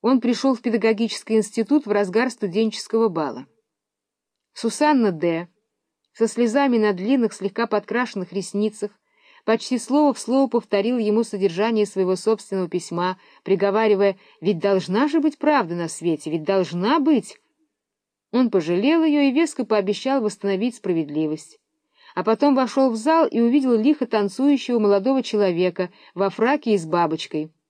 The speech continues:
Никто, кроме него, во фраке на бал не пришел. "Заявка на особое положение",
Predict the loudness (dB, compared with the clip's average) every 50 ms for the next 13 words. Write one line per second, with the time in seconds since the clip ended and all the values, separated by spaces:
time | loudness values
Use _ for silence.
0 | _ _ _ _ _ _ _ _ _ _ _ _ _ _ _ -2 0 0 0 2
1 | 2 2 2 2 2 2 2 4 2 2 2 2 2 2 0 -2 -2 -2 -4 -4
2 | -2 -2 -2 -2 -2 0 0 0 0 2 0 -2 -2 -2 -4 -4 -4 -6 -4 -4
3 | -4 -6 -8 _ _ _ _ _ _ _ _ _ _ _ _ _ _ _ _ _
4 | _ _ _ _ _ _ _ _ -14 -8 -2 0 2 4 2 2 0 -2 -2 -2
5 | -2 -2 0 0 0 2 2 2 2 2 2 2 2 0 0 0 0 0 -4 -6
6 | -10